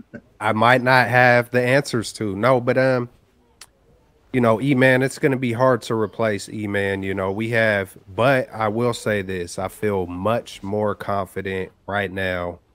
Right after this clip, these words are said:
Speaker 2: than I did last year. When Verrett went down last year, I mean, y-, you know, we bring in who? Josh Norman.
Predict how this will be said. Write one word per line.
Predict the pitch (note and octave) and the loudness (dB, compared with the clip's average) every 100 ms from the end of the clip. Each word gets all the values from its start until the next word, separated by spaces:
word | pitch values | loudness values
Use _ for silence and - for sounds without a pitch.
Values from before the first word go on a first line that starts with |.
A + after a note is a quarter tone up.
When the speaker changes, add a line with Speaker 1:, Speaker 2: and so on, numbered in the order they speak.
| _ _ - - _ | _ _ -18 -18 _
Speaker 2:
than | A#2 | 2
I | B2+ | 2
did | B2 C3 | 4 2
last | A2 B2 A2 - - | 2 4 2 -2 -10
year. | F2 E2+ _ | -10 -12 _
When | G2+ G2+ | -6 -6
Verrett | G2 G2 A#2+ B2 | -2 0 0 0
went | A#2+ A2+ | -2 -2
down | A2 A2+ A2 | -2 -2 -2
last | A2 G#2+ G#2 - | -2 -2 -4 -6
year, | G#2+ G#2 | -4 -2
I | G2+ | -4
mean, | G2+ G#2 G2+ | -6 -6 -6
y-, | F#2+ | -10
you | E2+ G#2+ G#2 G#2+ | -10 -10 -6 -4
know, | G2+ | -2
we | G#2 | -2
bring | G2+ G#2 G#2+ | -2 -2 -2
in | G#2 G2 | -2 -2
who? | A#2 G2 | -4 -6
Josh | F2+ F#2+ G#2 G2 G2+ | -4 -2 -2 -4 -2
Norman. | G#2 G#2+ G#2+ G#2 | 2 2 2 0